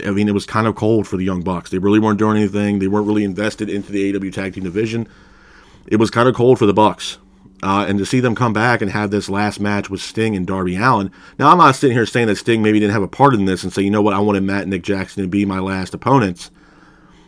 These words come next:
in A E W." But to me, as a fan, I would rather had seen Sting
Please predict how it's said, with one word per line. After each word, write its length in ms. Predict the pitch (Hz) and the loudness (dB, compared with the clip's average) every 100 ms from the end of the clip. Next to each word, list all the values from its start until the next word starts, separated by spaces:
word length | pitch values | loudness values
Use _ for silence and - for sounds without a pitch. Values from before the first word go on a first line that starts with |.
| _ - | _ -8
in 200 | 101 107 | 0 2
A 120 | 101 95 | 4 4
E 80 | 90 | 4
W." 320 | 107 107 95 | 2 2 2
But 220 | 92 98 | 2 0
to 140 | - | 0
me, 580 | 101 113 165 127 90 73 - | 2 4 6 4 2 -4 -6
as 140 | 101 90 | -4 -4
a 60 | |
fan, 460 | - 151 160 69 - _ _ _ _ _ _ _ - | -2 0 0 0 -14 _ _ _ _ _ _ _ 0
I 80 | |
would 140 | 110 113 | 2 4
rather 300 | 113 131 127 | 4 4 2
had 180 | 120 101 | 0 -4
seen 400 | - 123 117 107 | -4 -2 -2 -4
Sting 560 | - 127 123 107 104 | -4 0 2 2 0